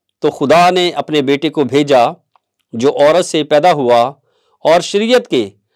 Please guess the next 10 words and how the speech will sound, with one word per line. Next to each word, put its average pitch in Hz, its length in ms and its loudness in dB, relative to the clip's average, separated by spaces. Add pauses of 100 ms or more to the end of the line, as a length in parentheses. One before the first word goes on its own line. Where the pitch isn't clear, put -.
(280)
मातहत 220 600 0 (100)
पैदा 156 220 4
हुआ।" 92 380 -6 (1160)
और 120 120 2
एक 135 160 -2
और 160 140 4
हवाला, 185 400 2 (500)
यशायाह 185 420 2
तिरपन 202 380 -2
बाब 135 400 2